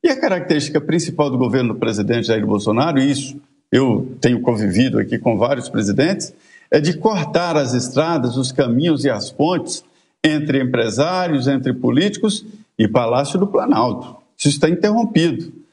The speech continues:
Daí eles criaram esse novo caminho para o Congresso Nacional. William, para você ter uma ideia, me disse um prefeito que foi a um ministro aqui pedir verba para o município, e o ministro falou assim,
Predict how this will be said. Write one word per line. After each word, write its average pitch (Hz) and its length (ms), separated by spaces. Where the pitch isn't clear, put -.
Daí 185 240
eles 214 320
criaram 170 440
esse 165 160
novo 156 240
caminho 160 440
para 165 260
o 165 40
Congresso 170 440
Nacional. 165 680
William, 220 180
para 240 160
você 226 300
ter 185 200
uma 127 180
ideia, 123 640
me 170 340
disse 143 460
um 143 100
prefeito 151 720
que 190 80
foi 160 320
a 151 60
um 147 80
ministro 131 500
aqui - 160
pedir 120 340
verba 117 460
para 113 220
o - 20
município, 190 640
e 381 60
o 339 40
ministro 156 340
falou 151 140
assim, 139 380